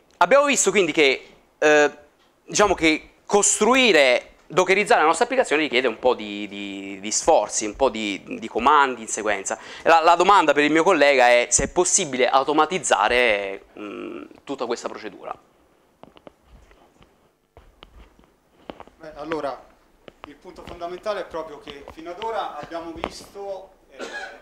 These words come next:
Speaker 2: come Docker ci può aiutare a gestire i nostri servizi. Adesso invertiamo i ruoli e vediamo come Python ci può aiutare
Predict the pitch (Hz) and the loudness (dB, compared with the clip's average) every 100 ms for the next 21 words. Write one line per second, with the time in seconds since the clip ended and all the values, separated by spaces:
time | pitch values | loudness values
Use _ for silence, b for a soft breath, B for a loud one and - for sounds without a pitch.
0 | _ _ - 180 127 - _ 160 190 196 | _ _ -14 -12 -14 -18 _ -12 -10 -10
1 | 196 196 185 175 - - - 160 151 - | -12 -16 -16 -20 -20 -20 -20 -16 -16 -16
2 | - 165 170 165 170 165 139 135 131 156 | -18 -14 -12 -12 -16 -20 -20 -20 -20 -20
3 | 143 123 127 131 143 - 143 107 _ _ | -20 -20 -20 _ -20 -20 -20 _ _ _
4 | _ _ _ _ _ _ _ _ _ _ | _ _ _ _ _ _ _ _ _ _
5 | _ _ _ _ _ _ _ _ _ _ | _ _ _ _ _ _ _ _ _ _
6 | _ _ _ 220 - 170 165 165 _ 185 | _ _ _ -18 -16 -16 -16 -18 _ -14
7 | 160 120 117 110 _ _ 135 143 127 92 | -14 -14 -20 -20 _ _ _ -20 -20 -20
8 | 131 170 180 185 196 170 156 170 196 - | -20 -20 -20 -20 -18 -16 -18 -20 -20 -16
9 | 202 170 165 202 202 196 202 180 175 190 | -12 -10 -10 -16 -18 -18 -20 -20 -18 -18
10 | 185 180 180 185 190 196 | -18 -16 -14 -14 -16 -20